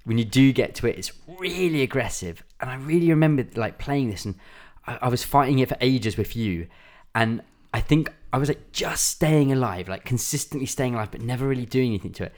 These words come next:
And then I think I had to go. So I handed you the controller, and I was like, "I don't know, we just need to, maybe a different strategy, 'cause we're, we're staying alive, but we're not doing anything." And you just, like,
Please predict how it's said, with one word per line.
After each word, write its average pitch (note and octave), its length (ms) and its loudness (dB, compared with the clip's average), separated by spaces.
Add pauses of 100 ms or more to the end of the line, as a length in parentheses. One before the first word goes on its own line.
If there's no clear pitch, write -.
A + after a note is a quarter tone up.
(260)
And A#2+ 80 -2
then C#3 60 4
I D#3 60 4
think F#3+ 220 0
I G#3+ 40 -2
had G#3+ 180 -4
to C#3 80 -2
go. G#2 500 -2 (380)
So - 120 -2
I D3 40 4
handed E3+ 400 2
you D#3+ 100 2
the - 80 -12
controller, D3 360 -2
and A2 80 -2
I A2 40 -2
was G#2+ 100 -4
like, G#2+ 160 -4 (480)
"I - 100 -10
don't D3 120 -2
know, B2+ 140 2
we A#2+ 120 -2
just - 140 -4
need D3 140 -2
to, - 140 -10
maybe C3+ 240 2
a C3+ 40 2
different B2+ 260 -4
strategy, B2 400 -4
'cause A2 180 -12
we're, C3 120 2
we're C3 160 -2
staying D#3 320 2
alive, C#3+ 340 -2 (200)
but G#2+ 80 0
we're A2+ 80 0
not G#2+ 160 -2
doing C3+ 160 2
anything." F#2+ 280 -4
And A2+ 140 -2
you B2+ 80 -2
just, B2 180 -6
like, F#2+ 160 -2